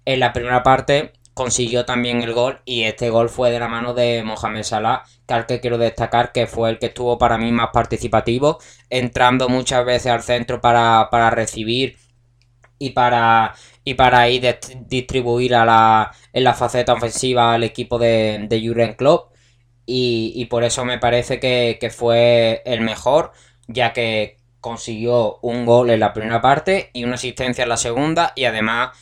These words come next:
por, por la participación que tuvo en, en todo, en toda la faceta ofensiva de, del equipo, no solo por la banda, sino también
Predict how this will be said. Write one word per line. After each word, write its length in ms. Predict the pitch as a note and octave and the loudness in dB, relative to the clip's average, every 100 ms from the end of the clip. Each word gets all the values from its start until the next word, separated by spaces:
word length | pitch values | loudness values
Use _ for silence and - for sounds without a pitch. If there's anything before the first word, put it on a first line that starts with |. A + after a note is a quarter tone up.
| _ _ | _ _
por, 580 | C#3 B2+ B2 A#2 A2+ A2 | 0 4 4 4 2 0
por 160 | B2 A#2+ | 2 4
la 160 | A#2 | 4
participación 840 | A2+ A2+ A#2+ A#2+ A#2+ A#2 B2+ A#2+ A#2+ | 2 0 -2 -4 -2 -2 -2 -4 -2
que 160 | A#2+ | -4
tuvo 420 | A#2 B2+ C3 C3 | -4 -4 -2 0
en, 600 | B2 A#2 A2+ A2 G#2 G#2 _ | 0 -2 -4 -4 -6 -8 _
en 180 | B2 A#2+ | -6 -4
todo, 600 | - B2+ B2 B2 B2 A#2+ | 2 4 4 4 4 2
en 140 | A#2+ A#2 | -2 -2
toda 280 | B2 B2 | -2 0
la 120 | B2+ A#2+ | 2 2
faceta 420 | B2+ - B2 B2+ | -2 -2 -2 -2
ofensiva 640 | - A#2+ A2+ B2+ B2 A#2+ | -2 -4 -2 -2 2 4
de, 380 | A#2 A#2 A2+ A#2 | 4 2 0 -2
del 200 | B2 A#2 | -2 0
equipo, 360 | A2 B2 A#2 B2 | -2 -4 -2 -2
no 100 | A#2 | 2
solo 260 | B2 A#2 | 2 2
por 120 | A#2+ | 4
la 100 | A#2 | 2
banda, 260 | A#2 A#2+ B2+ | 2 2 0
sino 260 | - A#2+ A2+ | -2 -6 -6
también 420 | G#2+ A2 A2+ | -4 -2 -4